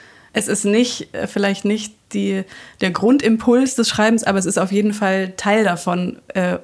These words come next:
Teil, äh, doch, ich, genau, das hab ich gesagt, dass es Teil dessen ist, ähm, dass ich, äh, Teil der Fortbewegung sozusagen der Texte.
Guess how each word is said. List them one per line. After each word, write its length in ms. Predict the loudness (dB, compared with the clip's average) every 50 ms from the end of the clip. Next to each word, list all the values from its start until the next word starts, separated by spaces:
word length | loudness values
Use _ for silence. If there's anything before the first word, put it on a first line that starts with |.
| -10 _ -10 -4
Teil, 240 | -2 0 0 0 0
äh, 120 | -2 -2 0
doch, 180 | 2 0 0
ich, 140 | -2 -4 -2
genau, 160 | -2 -2 0
das 160 | -2 -2 -4
hab 80 | -6 -6
ich 60 | -6 -6
gesagt, 260 | -8 -8 -6 -6 -6
dass 80 | -6
es 120 | -6 -6 -4
Teil 220 | -2 -2 0 0
dessen 280 | -2 -4 -4 -6 -6 -6
ist, 260 | -6 -6 -8 -6 -6
ähm, 320 | -4 -4 -4 -4 -4 -6 -8 -12 -14 -14 -16 -16 -18 -14 -10
dass 200 | -10 -8 -6 -6
ich, 220 | -8 -8 -10 -10 -10
äh, 300 | -8 -6 -6 -6 -6 -6
Teil 200 | -6 -4 -2 -2
der 80 | -2
Fortbewegung 500 | 0 -2 -2 -2 -2 -2 -2 -2 -2 -4
sozusagen 420 | -4 -6 -6 -4 -2 -2 0 0 -2
der 100 | -2 -2
Texte. 460 | -4 -4 -6 -6 -6 -6 -6 -6